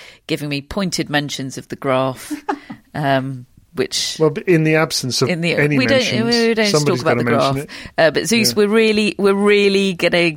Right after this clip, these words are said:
Speaker 1: give it a go this week. Uh,
Speaker 2: We need to.
Speaker 1: David,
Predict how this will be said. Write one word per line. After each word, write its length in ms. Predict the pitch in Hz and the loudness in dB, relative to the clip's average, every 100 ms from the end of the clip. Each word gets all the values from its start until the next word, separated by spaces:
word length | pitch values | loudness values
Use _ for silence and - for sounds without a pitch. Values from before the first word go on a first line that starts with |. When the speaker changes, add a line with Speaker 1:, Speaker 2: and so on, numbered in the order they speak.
| - | -6
Speaker 1:
give 180 | - 170 | -2 0
it 60 | 160 | 0
a 40 | |
go 340 | 151 139 135 127 | 0 2 2 -2
this 240 | 127 - | -6 -6
week. 340 | 120 123 - - - 226 202 | -6 -8 -12 -20 -20 -20 -12
Uh, 280 | - 156 151 | -4 0 0
Speaker 2:
We 60 | 135 | 0
need 100 | 139 | -4
to. 180 | - 120 156 - - | -8 -8 -10 -14 0
Speaker 1:
David, 500 | 190 202 220 269 | 2 2 0 -4